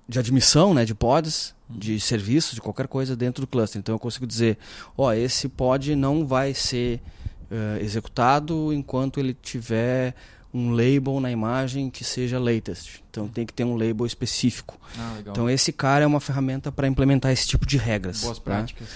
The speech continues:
Speaker 1: Bo-, é,
Speaker 2: Pra
Speaker 1: implementar
Speaker 2: obrigar
Speaker 1: qualquer
Speaker 2: as boas práticas.
Speaker 1: eu consigo co-, implementar as políticas de, de, ah, de, da empresa, né, usando uma linguagem específica
Speaker 2: Que
Speaker 1: em
Speaker 2: legal.
Speaker 1: cima do cluster.
Speaker 2: Muito bom.
Speaker 1: É, me estendi bastante aí, mas é isso aí.
Speaker 2: Boa.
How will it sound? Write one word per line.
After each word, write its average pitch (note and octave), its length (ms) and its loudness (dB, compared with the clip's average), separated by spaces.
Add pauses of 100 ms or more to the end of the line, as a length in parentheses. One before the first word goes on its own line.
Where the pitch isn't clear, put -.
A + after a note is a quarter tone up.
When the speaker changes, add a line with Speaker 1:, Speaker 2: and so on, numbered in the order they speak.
(180)
Speaker 1:
Bo-, G#2+ 240 2
é, A#2+ 220 4
Speaker 2:
Pra G2+ 160 -6
Speaker 1:
implementar F#3 300 4
Speaker 2:
obrigar A#3+ 180 4
Speaker 1:
qualquer F3+ 320 8
Speaker 2:
as D#3 60 -2
boas B2 240 -10
práticas. G2 220 -12
Speaker 1:
eu C3+ 120 0
consigo F#3 360 4
co-, F#3 300 4
implementar D#3+ 540 2
as C#3+ 100 -2
políticas D3 640 0 (240)
de, B2 380 -2
de, A2 500 -4 (600)
ah, G#2 460 -4 (640)
de, G#2 300 -10 (140)
da A2+ 240 2
empresa, D#3 480 6
né, C#3 240 2 (240)
usando B2+ 220 4
uma C#3+ 120 8
linguagem C#3 320 6
específica D#3+ 720 -4 (320)
Speaker 2:
Que - 100 -10
Speaker 1:
em C#3+ 60 -2
Speaker 2:
legal. - 160 -2
Speaker 1:
cima C#3 180 4
do C3 200 -2
cluster. G2 400 -8 (120)
Speaker 2:
Muito A2 220 -16
bom. D3+ 240 -16
Speaker 1:
É, A#2 160 0
me B2 80 2
estendi D#3+ 300 2
bastante F3 520 0
aí, D3+ 60 2
mas C3+ 520 -2
é C3 120 -4
isso C3 180 -6
aí. E2+ 120 -4 (760)
Speaker 2:
Boa. A2+ 200 -4